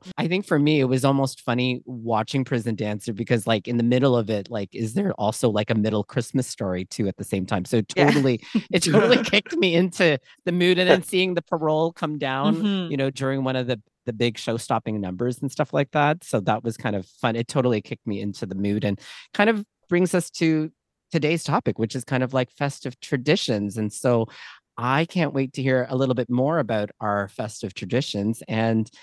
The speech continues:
Speaker 1: when I think about our festive traditions, like, they can be really varied. And so I think Sigs and I wanna know from Filipinos in Montreal, like, what are some of the festive traditions that you partake in? But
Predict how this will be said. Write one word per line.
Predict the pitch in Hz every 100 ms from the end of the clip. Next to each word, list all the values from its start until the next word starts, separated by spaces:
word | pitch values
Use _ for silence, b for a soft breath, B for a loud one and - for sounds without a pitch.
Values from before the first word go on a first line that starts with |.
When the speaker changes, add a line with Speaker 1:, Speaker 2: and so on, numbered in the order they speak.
| b -
Speaker 1:
when | 143
I | 143
think | 170 208
about | 202 143
our | 131 113
festive | 117 113 113
traditions, | - 117 113 120 117 -
like, | 113 -
they | 131
can | -
be | 135 127
really | 127 127 123 117 120
varied. | 107 131 165 107 90
And | 110 110
so | - 127 120 117 _ _ _ -
I |
think | 165 214
Sigs | - 180 170
and | 147
I |
wanna | 147 143 135
know | 143
from | 147 123
Filipinos | 139 135 143 135 120
in |
Montreal, | 117 - 117 160 113
like, | 113 104 101 110 120
what | 135 165 214 -
are |
some | 135 139 127
of |
the | 131
festive | 123 127 - -
traditions | 120 117 117 123 117 -
that | 110 98
you | - 110 127 165
partake | - - 95 -
in? | 87
But | 90